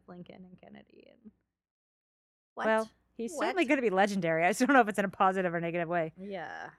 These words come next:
Speaker 2: Um, but like you were, like you were talking about earlier, like, he has galvanized a lot of action. So if nothing else, at least he's gotten people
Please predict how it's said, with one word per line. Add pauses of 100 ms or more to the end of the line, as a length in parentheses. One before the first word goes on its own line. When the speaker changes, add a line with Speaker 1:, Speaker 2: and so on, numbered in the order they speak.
Speaker 2:
Um,
but
like
you
were,
like
you
were
talking
about
earlier,
like,
he
has
galvanized
a
lot
of
action.
So
if
nothing
else,
at
least
he's
gotten
people